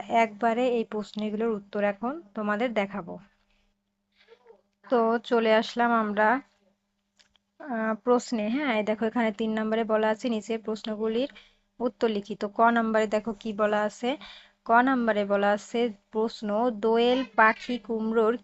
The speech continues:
কি উপকার করে?" হ্যাঁ, উত্তর হবে দোয়েল পাখি কুমড়োকে পোকামাকড়, পোকামাকড়ের হাত থেকে রক্ষা করে উপকার করে। তো এখন খ নাম্বারে দেখো কি বলেছে, খ নাম্বারে বলেছে, উম, প্রশ্ন, "মানুষের বিরুদ্ধে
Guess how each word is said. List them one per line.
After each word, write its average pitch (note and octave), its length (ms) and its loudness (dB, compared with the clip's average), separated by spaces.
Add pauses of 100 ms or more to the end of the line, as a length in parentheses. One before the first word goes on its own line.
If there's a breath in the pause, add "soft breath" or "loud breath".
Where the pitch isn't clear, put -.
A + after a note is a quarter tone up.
কি C4 180 -4 (120)
উপকার A#3+ 420 2
করে?" F#3 320 -4
হ্যাঁ, A#3+ 280 -4 (400 loud breath)
উত্তর B3 360 -2
হবে C4 280 4
দোয়েল A3 380 2
পাখি B3 360 2 (120)
কুমড়োকে A3+ 680 -2 (140)
পোকামাকড়, A3+ 960 0 (480 loud breath)
পোকামাকড়ের B3 800 2
হাত G#3 280 2 (100)
থেকে B3+ 320 -2
রক্ষা G#3+ 420 -2
করে A#3 300 0
উপকার G3 400 -4
করে। F3 260 -8 (260)
তো - 120 -10
এখন G#3+ 300 -2
খ - 100 -16 (160)
নাম্বারে G#3 420 0
দেখো G3+ 280 -4
কি A3 160 -8
বলেছে, G#3+ 420 -4 (580 loud breath)
খ - 60 -20 (140)
নাম্বারে B3+ 400 2
বলেছে, B3 460 0 (140)
উম, A#3+ 140 -2 (140)
প্রশ্ন, A#3 380 -4 (580 soft breath)
"মানুষের A#3 600 2
বিরুদ্ধে A#3 500 -2